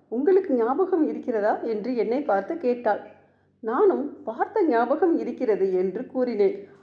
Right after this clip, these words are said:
அவனிடம் பேச்சு கொடுப்பதற்காகவே திருமணம் எப்பொழுது, எங்கு நடைபெறுகிறது என்று கேட்டுக்கொண்டிருந்தேன். அவன் அப்பொழுதும் என்னை பார்த்து பேசாமல் என் மனைவியிடமே பேசிக் கொண்டிருந்தான்.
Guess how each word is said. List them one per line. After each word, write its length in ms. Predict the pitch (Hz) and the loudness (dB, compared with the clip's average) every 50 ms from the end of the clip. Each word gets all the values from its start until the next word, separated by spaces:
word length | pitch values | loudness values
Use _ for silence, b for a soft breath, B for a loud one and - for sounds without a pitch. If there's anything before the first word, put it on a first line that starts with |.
| B B | B B
அவனிடம் 640 | - 202 226 269 339 349 311 311 - 220 233 247 - | -4 -2 0 4 4 4 4 4 4 2 0 0 -2
பேச்சு 320 | - 269 320 349 - 381 359 | -2 0 0 2 2 0 0
கொடுப்பதற்காகவே 1160 | - 269 254 262 262 - 240 240 220 233 - 202 196 190 196 185 170 175 185 247 294 - - - - _ | 2 0 0 0 0 2 2 2 0 0 2 0 2 2 0 -2 -2 -2 -2 -2 -4 -8 -14 -20 -20 _
திருமணம் 440 | - 254 302 392 427 427 427 370 311 | -2 0 4 6 6 8 6 6 4
எப்பொழுது, 720 | 240 220 214 - 285 269 254 220 190 208 240 302 - - - - - | 2 0 0 0 0 0 0 2 0 0 -2 -2 -6 -12 -16 -8 -6
எங்கு 320 | 214 208 302 302 359 370 | -4 0 2 4 6 6
நடைபெறுகிறது 840 | 339 262 220 226 262 247 262 254 233 220 202 185 180 226 294 302 | 6 4 4 2 2 0 -2 0 0 0 0 2 0 -2 -2 0
என்று 260 | 214 202 220 190 226 294 | 0 -2 -2 -2 -4 -6
கேட்டுக்கொண்டிருந்தேன். 1080 | - - 262 262 - 269 277 247 233 226 226 226 202 202 196 196 196 190 190 190 - | -4 -4 -4 -4 -4 -4 -4 -2 -2 -2 -2 -2 -2 -2 0 2 2 2 2 -2 -4
அவன் 540 | - 208 240 262 - 233 247 311 - - - | -2 -2 2 2 2 2 2 -2 -4 -6 -6
அப்பொழுதும் 760 | - 202 202 - - 415 440 370 - 220 214 247 294 302 - | -6 -6 -6 -2 2 4 4 4 4 2 0 0 -4 -4 -2
என்னை 300 | 202 220 233 294 349 381 | 0 2 4 4 4 4
பார்த்து 360 | - - 330 359 370 - 359 | 4 2 0 0 0 -4 -4
பேசாமல் 640 | - 233 233 254 247 262 214 185 180 190 254 - - | -2 -2 -2 0 2 2 0 2 0 -2 -4 -4 -4
என் 240 | 196 220 226 233 214 | -4 -2 -2 0 0
மனைவியிடமே 680 | 214 226 269 370 415 381 349 311 262 262 220 220 285 | 2 4 6 6 6 6 6 4 0 0 -2 -2 -2
பேசிக் 340 | 294 247 247 247 - 247 - | -2 -4 -4 -4 -6 -4 -2
கொண்டிருந்தான். 640 | 226 220 220 202 214 208 202 208 226 254 262 - | -2 -2 0 0 0 0 0 -2 -4 -6 -8 -8